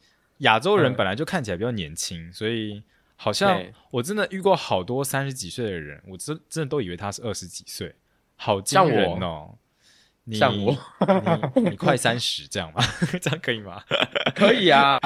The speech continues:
Speaker 1: 可以啊。然后像我刚才讲的啊，就是说你会比较懒得再踏出自己的朋友圈，那如果想要希望就是人际关系可以简单一点，就是因为我之前也读了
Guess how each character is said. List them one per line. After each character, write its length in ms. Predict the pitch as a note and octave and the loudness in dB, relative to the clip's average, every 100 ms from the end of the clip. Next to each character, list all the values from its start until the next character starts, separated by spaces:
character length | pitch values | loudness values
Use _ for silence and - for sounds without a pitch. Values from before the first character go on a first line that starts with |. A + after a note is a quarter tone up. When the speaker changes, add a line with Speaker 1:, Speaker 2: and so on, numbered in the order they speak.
| D3+ | 0
Speaker 1:
可 160 | D#3+ D3+ | 4 4
以 120 | D3+ | 6
啊。 340 | A#2+ G#2 G2 G#2+ - - | 6 6 4 -2 -4 2
然 120 | E3 | 6
后 60 | |
像 140 | A#3 G3+ | 8 6
我 80 | C3 | 6
刚 180 | D3+ | 6
才 140 | D3+ A#2+ | 6 4
讲 240 | A#2+ F#2+ | 6 2
的 80 | F#2+ | 4
啊， 100 | F#2+ | 2
就 120 | C3 | 4
是 80 | D3+ | 0
说 320 | C#3+ C3 C3 - - - - | 4 4 4 0 -20 -20 -6
你 120 | A2+ | 0
会 260 | B2+ F3 A2+ | 4 6 4
比 140 | - | 0
较 360 | G#2 D3 A#2 F#2 | 2 6 6 4
懒 320 | F#2+ G#2+ F#2+ | 2 2 2
得 200 | F#2 G2 | 0 0
再 240 | F#2 B2+ G#2+ | 2 4 4
踏 300 | - A#2+ G2 | 4 4 4
出 340 | - A2 G2 | 0 -6 -6
自 120 | - | -6
己 140 | A2 F2+ | -6 -6
的 160 | F#2 | -6
朋 200 | F2 F2+ | -4 -4
友 140 | F2+ E2+ | -4 -6
圈， 300 | - G2 F2+ | -4 -4 0
那 200 | A#2 A#2 - _ _ | 2 2 0 _ _
如 100 | - | 2
果 60 | B2 | 2
想 200 | - F2 | 2 2
要 120 | G2+ | 2
希 180 | G2+ A2 | 0 0
望 220 | G#2 G2 F2+ | 0 0 -6
就 140 | G2+ | -8
是 100 | G2 | -6
人 160 | G2 A2 | -4 -4
际 100 | B2+ | -2
关 240 | B2+ G#2 | 2 0
系 160 | G#2+ A2 | 0 -8
可 80 | G2 | -8
以 60 | |
简 260 | F2 - C#2+ | -6 -8 -6
单 220 | F2 E2+ | -4 -4
一 80 | F2+ | -6
点， 180 | F2 E2 | -10 -10
就 120 | A2+ | -10
是 340 | G#2 G#2+ F2+ - - | -10 -8 -10 -10 -4
因 120 | C3+ | 0
为 80 | B2+ | 2
我 80 | |
之 220 | G2 C#3+ C3+ | 2 -2 -2
前 420 | - A#2+ G2 G2+ | -2 0 0 0
也 260 | G2 F#2 F2 - | -2 -2 -2 -6
读 280 | G#2 G2+ G#2+ | -4 0 2
了 220 | G2 | 2